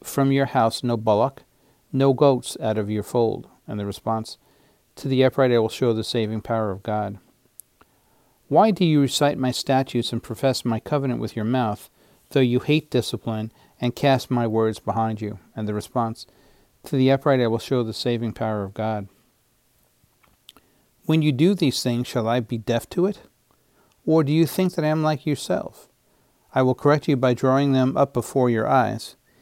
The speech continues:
He that offers praise as a sacrifice glorifies me, and to him that goes the right way I will show the salvation of God." And the response, "To the upright I will show the saving power of God." And the verse before the gospel,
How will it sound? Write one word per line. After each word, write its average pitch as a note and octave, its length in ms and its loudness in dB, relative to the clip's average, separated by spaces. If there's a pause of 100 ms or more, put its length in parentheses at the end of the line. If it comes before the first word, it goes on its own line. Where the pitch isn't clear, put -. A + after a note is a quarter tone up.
(280)
He - 180 0
that D#3+ 140 6
offers C#3+ 340 4
praise D3 500 -2
as A2+ 160 0
a B2 60 -2
sacrifice B2+ 640 -2
glorifies A#2 580 0
me, G#2 220 -12 (720)
and B2 140 -2
to B2+ 80 4
him D3 240 2
that C3 140 0
goes B2+ 320 2
the A#2 80 0
right B2+ 240 0
way A#2+ 240 0
I A2 120 0
will A2 180 -2
show C3 340 -2
the A2 120 -8
salvation A2+ 680 -4
of A2+ 200 -10
God." G2+ 380 -6 (1200)
And A2+ 120 -6
the A2 80 -4
response, B2 480 0
"To A#2+ 80 -10
the A#2+ 160 0
upright B2 260 0
I A2+ 80 2
will G#2+ 100 0
show A#2+ 280 -2
the G#2+ 100 -6
saving A#2+ 440 -4
power B2+ 380 -2
of F#2 220 -8
God." G2+ 360 -8 (1500)
And D3 120 0
the C3+ 60 2
verse C#3+ 220 2
before C#3 260 -2
the B2 80 -2
gospel, B2 540 0